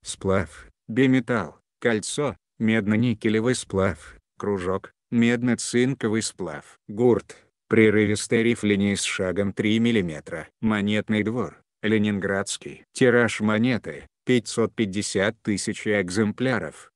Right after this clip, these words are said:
из них пятьдесят тысяч улучшенного качества анс. Дата выпуска монеты, десятого октября тысяча девятьсот девяносто первого года. Винторогий козёл – один из видов горных козлов,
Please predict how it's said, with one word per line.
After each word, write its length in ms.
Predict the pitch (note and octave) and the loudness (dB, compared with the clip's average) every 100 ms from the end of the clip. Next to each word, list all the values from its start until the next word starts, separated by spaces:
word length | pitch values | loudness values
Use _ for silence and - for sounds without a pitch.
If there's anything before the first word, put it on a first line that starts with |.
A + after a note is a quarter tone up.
| _ | _
из 220 | C3+ B2 B2+ | 0 2 2
них 240 | B2+ - | 0 0
пятьдесят 680 | A#2 F#2 G#2 - F#2+ G#2 - | -2 0 -2 0 0 0 -2
тысяч 420 | A2 F#2+ G#2+ - | -4 -4 -4 -2
улучшенного 640 | A2 G#2+ G#2 - A2 A#2 A2+ | 0 0 -2 -2 0 0 0
качества 680 | - C3+ - G#2+ - G2 F#2 | 0 -2 -2 -6 -2 -2 -2
анс. 360 | D#2 - - _ | -4 -14 -16 _
Дата 420 | G2+ A#2+ B2+ C3+ | -2 -2 0 0
выпуска 600 | A2+ C3+ - A#2 - A#2 | 2 2 2 -4 -2 0
монеты, 640 | F#2 D#2+ D2 C2+ - - - _ - | 0 -4 -8 -14 -16 -18 -20 _ -4
десятого 720 | F2+ A2+ - A2+ G2+ G#2 G#2+ | 0 2 2 0 2 2 0
октября 500 | - A2 G#2 G#2+ G#2+ | 0 -2 2 2 0
тысяча 500 | - G#2+ - - G#2+ | -2 -4 -4 -4 -2
девятьсот 540 | G2+ G2+ - B2+ A#2 | 2 0 0 0 0
девяносто 580 | A2 G#2 G#2+ G2+ - G2+ | 2 2 0 -2 -2 -4
первого 520 | - G#2+ G2 G2 G2+ | 0 0 2 0 -2
года. 380 | G2+ A#2 D#2+ C#2+ _ | -2 -2 -4 -10 _
Винторогий 760 | A#2 C3+ B2 C3+ C3 C3 A2+ A2 | 2 2 4 2 2 2 2 0
козёл – 540 | A2+ G2 F2+ D2+ - _ _ | 0 -2 -4 -8 -12 _ _
один 440 | G#2+ G#2+ A2+ B2+ | 0 2 2 2
из 160 | A#2+ G2 | 2 2
видов 400 | A2+ B2 C3 G#2+ | 2 2 2 -2
горных 440 | G2 G#2+ G2+ G#2 | 2 2 4 0
козлов, 720 | - A#2 F2 F2 D2+ - - | 2 0 0 -4 -6 -10 -20